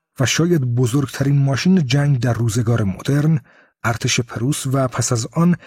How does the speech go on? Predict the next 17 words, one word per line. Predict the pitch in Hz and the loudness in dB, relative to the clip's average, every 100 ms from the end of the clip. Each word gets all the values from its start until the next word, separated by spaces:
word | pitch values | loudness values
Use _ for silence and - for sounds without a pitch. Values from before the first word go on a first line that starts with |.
| - _ | -20 _
ارتش | - 117 - 127 | -4 -4 -2 -2
آلمان | - 131 127 135 117 - - _ - | -2 0 2 2 -2 -8 -20 _ -4
پیروی | - 110 101 90 | -2 0 -2 -4
کرده | - - - - | -8 -10 -10 -20
اید. | - - _ _ _ _ _ _ _ _ _ _ _ _ _ _ _ _ | -20 -20 _ _ _ _ _ _ _ _ _ _ _ _ _ _ _ _
مدت | 143 151 208 | 0 0 0
کوتاهی | 208 - 131 156 | -2 -2 0 0
پس | 156 135 - | 0 0 -2
از | 117 | 0
اینکه | 139 139 | 0 0
در | 131 127 | -2 -4
سال | - 151 151 | -2 -2 0
هزار | 120 123 180 | 0 -2 0
و | |
هشتصد | 175 131 120 - - 135 117 | -2 -4 -6 -8 -4 -4 -4
و | |
شش | - 143 147 - | -4 0 0 -2